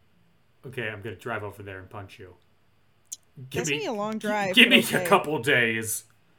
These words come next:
Speaker 2: All right, I'll be here. You know, while my landlord <laughs> shows my apartment.
Speaker 1: <laughs> Uh, so the day before shooting began, Natasha Lyonne got drunk and was tattooed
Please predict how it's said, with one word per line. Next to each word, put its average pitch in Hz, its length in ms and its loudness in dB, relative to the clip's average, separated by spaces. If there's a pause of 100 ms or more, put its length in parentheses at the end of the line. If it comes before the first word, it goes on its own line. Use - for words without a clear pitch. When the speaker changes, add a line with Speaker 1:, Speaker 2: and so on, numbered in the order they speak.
(120)
Speaker 2:
All 262 80 -4
right, 247 220 -2
I'll 262 100 2
be 269 120 -8
here. 226 420 -6 (760)
You 220 140 -8
know, 185 220 -6
while 202 180 -6
my 208 160 -4
landlord 202 440 -4
<laughs> - 0 -
shows 208 400 -4
my 208 100 -6
apartment. 190 720 -8
Speaker 1:
<laughs> - 60 -20 (800)
Uh, 139 300 2 (100)
so 165 440 0
the 165 100 -2
day 170 300 4
before 190 760 2
shooting 160 420 -2
began, 110 680 -4 (120)
Natasha 160 480 -2
Lyonne 147 540 0
got 139 320 -8
drunk 180 480 -4 (320)
and 147 80 -10
was 131 160 -8
tattooed 196 840 2